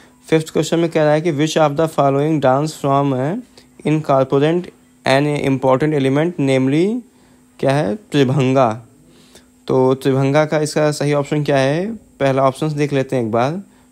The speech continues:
पहला है ओडिसी, बी है मणिपुरी, सी है स-, क्या है? सत्रिया and डी है मोहिनीअट्टम।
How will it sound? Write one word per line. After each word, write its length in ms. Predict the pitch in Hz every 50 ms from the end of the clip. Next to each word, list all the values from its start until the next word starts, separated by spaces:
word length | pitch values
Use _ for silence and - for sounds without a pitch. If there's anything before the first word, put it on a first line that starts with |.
| _ -
पहला 280 | - 135 135 139 147 151
है 260 | 147 147 160 175 -
ओडिसी, 720 | - 147 131 120 123 123 120 117 - 156 165 196 240 240 - _ _ - - _ _ _ -
बी 220 | 127 120 139 147 143
है 320 | 147 147 143 180 - 269 -
मणिपुरी, 760 | 135 135 131 127 131 135 135 135 143 135 147 165 180 208 240 240 - _ _ - - _ - -
सी 260 | - - - 160 160
है 440 | 151 143 143 151 180 214 247 262 247
स-, 280 | 233 - - - - - _ _ _ _
क्या 120 | - 139 135
है? 240 | 139 151 190 202 214
सत्रिया 760 | - - - 135 - - - 131 131 135 147 160 180 214 - - - - - _ _ -
and 200 | - 135 135 131
डी 160 | 135 151 156
है 420 | 147 143 143 151 180 208 254 269 247 _ _ _ _ _ _ _ _ _ _ _ -
मोहिनीअट्टम। 880 | 143 139 139 143 147 151 151 143 135 135 - - - 135 120 117 117 123